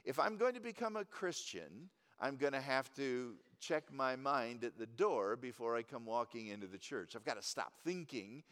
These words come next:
because the people who are Christians are non-thinkers. They're anti-intellectual." Nothing could be further from the truth. But that's one of the lies the devil has put out there.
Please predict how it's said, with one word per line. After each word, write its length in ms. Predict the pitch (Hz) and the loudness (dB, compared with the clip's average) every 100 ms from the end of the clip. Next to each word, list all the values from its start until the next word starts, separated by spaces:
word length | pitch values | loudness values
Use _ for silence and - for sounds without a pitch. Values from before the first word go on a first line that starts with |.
| - - - | -20 -14 -6
because 640 | 131 160 131 123 120 107 | -4 4 8 8 6 0
the 100 | 117 | -10
people 360 | - 180 165 135 | -6 -4 -4 -2
who 120 | 120 | 0
are 100 | 107 | -2
Christians 640 | - 165 156 - 113 104 | 0 -2 -2 -4 -6 -2
are 120 | 117 | -2
non-thinkers. 800 | 110 131 120 113 165 151 104 90 - | 4 4 4 2 0 0 -4 -4 -2
They're 220 | 104 - - - - | -2 -2 -10 -20 -2
anti-intellectual." 1200 | 151 147 151 131 127 135 123 120 139 151 107 104 | 2 2 4 2 2 -4 -4 4 4 4 -2 2
Nothing 340 | 147 240 339 302 | 4 4 2 -4
could 140 | 330 | -6
be 100 | 277 | -6
further 440 | - 247 269 202 | 0 2 4 0
from 240 | 190 214 214 | -4 -6 -8
the 80 | 220 | -12
truth. 500 | - 370 453 - - _ - - _ _ _ _ _ _ _ - | -6 -2 -2 -4 -10 _ -20 -20 _ _ _ _ _ _ _ -2
But 100 | 156 | 2
that's 240 | 185 - | 2 2
one 160 | 160 170 | 2 4
of 60 | |
the 100 | 170 | 6
lies 400 | 143 98 87 117 | 8 8 6 4
the 120 | 123 | 0
devil 360 | 98 110 107 107 | 4 6 6 2
has 140 | 104 | -2
put 240 | - 120 101 | -4 0 4
out 320 | 117 165 - | 6 6 2
there. 180 | 87 | -4